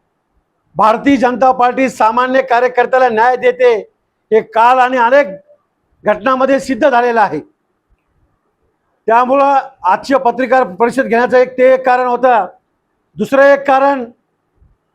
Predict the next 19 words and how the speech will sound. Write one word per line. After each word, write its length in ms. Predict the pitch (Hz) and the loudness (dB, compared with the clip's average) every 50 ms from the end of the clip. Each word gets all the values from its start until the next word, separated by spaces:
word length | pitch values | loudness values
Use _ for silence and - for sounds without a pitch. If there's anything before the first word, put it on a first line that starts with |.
| _ _ - | _ _ -4
राजमाता 680 | 170 196 220 247 254 226 262 233 254 262 262 277 269 269 | 2 2 4 4 2 0 -2 -2 -2 -2 0 0 0 0
पुण्यश्लोक 720 | 269 269 247 240 247 269 269 269 269 262 269 277 269 240 | 0 -2 -2 -2 -2 -2 -2 0 0 0 2 2 0 0
अहिल्यादेवी 420 | 226 240 247 254 254 247 254 262 | 0 0 2 0 0 0 0 0
होळकरांचा 720 | 269 247 233 233 233 233 240 247 254 240 - - 262 269 262 247 226 - _ _ _ _ _ _ _ _ _ _ _ - | 2 2 2 0 0 0 0 0 0 0 -2 0 0 2 0 0 -2 -6 _ _ _ _ _ _ _ _ _ _ _ -10
भव्य 340 | 139 - - 226 254 269 269 | -4 -2 0 0 2 0 0
दिव्य 300 | - 254 254 269 277 269 | 0 -2 0 0 0 0
पुतळा 360 | 269 - 254 - 262 262 269 | 0 -2 -2 0 0 2 2
होण्याचा 640 | 262 233 233 247 254 254 254 262 262 262 254 233 208 - _ _ _ _ _ _ _ _ - | 2 0 0 0 -2 -2 0 0 0 0 0 0 -2 -6 _ _ _ _ _ _ _ _ -4
जो 120 | 190 247 | -4 -2
मानस 400 | 240 233 233 240 254 285 277 269 | 0 2 0 2 2 0 -2 -2
समाजाचा 480 | 277 254 254 254 254 254 254 254 254 262 | -2 -2 -2 0 0 0 0 0 2 2
या 120 | 254 254 | 2 2
जिल्ह्यामध्ये 540 | 247 196 226 226 233 247 233 226 226 196 226 | 0 -2 -2 -2 0 0 0 0 0 0 0
आहे, 200 | 202 160 131 143 - _ _ _ _ _ _ _ _ _ _ _ _ _ - | 0 0 -2 -6 -16 _ _ _ _ _ _ _ _ _ _ _ _ _ -4
आम्ही 240 | 175 208 247 269 262 | -2 -2 0 0 -2
सर्वजण 480 | 262 277 262 269 285 285 277 285 285 | 0 0 2 2 2 2 2 0 0
लढा 220 | 285 269 262 277 269 | 0 0 0 2 2
लढीत 240 | 269 262 277 269 262 | 0 0 0 0 0
आहोत. 280 | 240 226 240 233 - | 2 2 2 0 -2